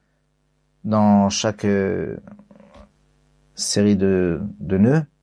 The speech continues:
et de c-, chaque série de fils. Donc il y a cinq nœuds par rapport aux cinq livres de la Torah. Ve'arba knafaim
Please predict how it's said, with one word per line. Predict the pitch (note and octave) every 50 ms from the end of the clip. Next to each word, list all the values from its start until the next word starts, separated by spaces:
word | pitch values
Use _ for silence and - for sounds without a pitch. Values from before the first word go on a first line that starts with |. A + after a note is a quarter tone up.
| _ -
et | A#2+ B2 A2
de | G#2+ G#2+
c-, | G2+ - - -
chaque | - A#2+ G#2 G2+
série | - A2 A2 F#2+
de | G2
fils. | G2+ - D3 E3 F3 E3+ - - _ _ _ _ _ _ _ _ _ _ _ _ _ _ _ -
Donc | A#2+ A2+ G#2+ B2+
il | A#2+
y | B2+
a | B2 A#2+ A2+
cinq | - - C3 B2+ G#2 -
nœuds | B2+ C#3 E3 G3+ G#3 G#3 - _ _ _ _ _ _ _ _ _ _ _ _ _ _ _ - - G#2+ -
par | C#3+ C3
rapport | C3+ B2+ - D#3 D#3 D3+ C3+
aux | C3 B2+ A#2+ A#2+ A#2 A2+ A2
cinq | - - D#3 C#3+ C3 -
livres | C3+ C3 A#2
de | A2 A2
la | G#2 G#2
Torah. | G#2 A2 G#2 C3+ F3+ G3+ F#3+
Ve'arba | C#3+ C#3+ C#3 C3+ C3+ F3+ F#3+ F3+
knafaim | - - F3 D#3 - - F3+ F#3+ F#3+ F3+ E3 C#3 G#2+